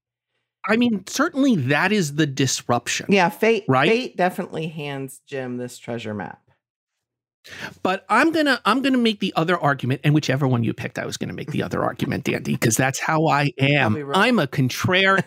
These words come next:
Speaker 2: <laughs>
Speaker 1: I'm a contrarian. Uh, I'm, I'm gonna make the
Speaker 2: Uh.
Speaker 1: argument that the inciting incident might be this decision by the Doctor and Jim to go on the adventure.
Speaker 2: Mm-hmm.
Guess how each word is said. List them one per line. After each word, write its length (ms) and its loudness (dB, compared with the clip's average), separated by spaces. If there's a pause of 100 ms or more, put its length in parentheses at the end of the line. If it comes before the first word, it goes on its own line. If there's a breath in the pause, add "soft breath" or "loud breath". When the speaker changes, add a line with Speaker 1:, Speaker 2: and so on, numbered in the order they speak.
(120)
Speaker 2:
<laughs> 120 -4
Speaker 1:
I'm 160 2
a 60 2
contrarian. 960 -2 (500 loud breath)
Uh, 140 4 (120)
I'm, 200 2 (520)
I'm 220 4
gonna 220 0
make 240 0
the 180 0
Speaker 2:
Uh. 40 4
Speaker 1:
argument 600 0 (800)
that 180 0
the 120 -2
inciting 480 2
incident 360 0
might 400 2
be 400 0 (140)
this 320 0
decision 560 2
by 180 2
the 100 0
Doctor 500 0
and 120 2
Jim 240 2
to 140 -6
go 280 0
on 180 0
the 120 0
adventure. 460 -6
Speaker 2:
Mm-hmm. 280 -2